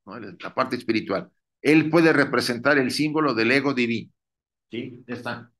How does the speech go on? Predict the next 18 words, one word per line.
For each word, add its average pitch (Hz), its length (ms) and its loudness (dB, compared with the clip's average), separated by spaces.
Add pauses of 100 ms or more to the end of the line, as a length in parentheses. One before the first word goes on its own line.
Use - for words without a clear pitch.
(140)
esta 170 380 0
que 160 80 -2
es 151 100 -4
esta. - 340 -12 (680)
¿Sí? 156 260 -8 (760)
Y 139 160 4
va, 175 320 2 (100)
y 147 140 4
va 175 400 2 (600)
proseguida 143 540 0
por 131 160 -4
todos 180 260 2
los 165 160 0
dioses 156 380 0
que 139 80 -8
van 139 200 -2
cuidando 147 640 2 (760)
a, 90 520 -10